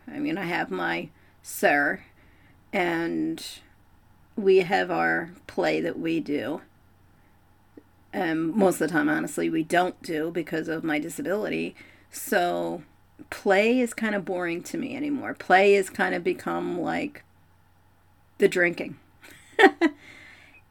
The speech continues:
Today, where I find I really get intellectually stimulated is when I go to masked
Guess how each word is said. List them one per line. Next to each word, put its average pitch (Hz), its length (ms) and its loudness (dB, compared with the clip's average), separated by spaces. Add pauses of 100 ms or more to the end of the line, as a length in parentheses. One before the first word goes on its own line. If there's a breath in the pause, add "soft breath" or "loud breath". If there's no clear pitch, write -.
(1200)
Today, 240 460 8
where 175 240 8
I 165 160 4
find 175 420 0
I 165 60 0
really 185 480 0
get 170 460 0 (800)
intellectually 180 1000 4 (100)
stimulated 147 760 0
is 170 160 -8
when 170 120 0
I 170 80 -2
go 165 140 0
to 151 80 0
masked 175 560 -2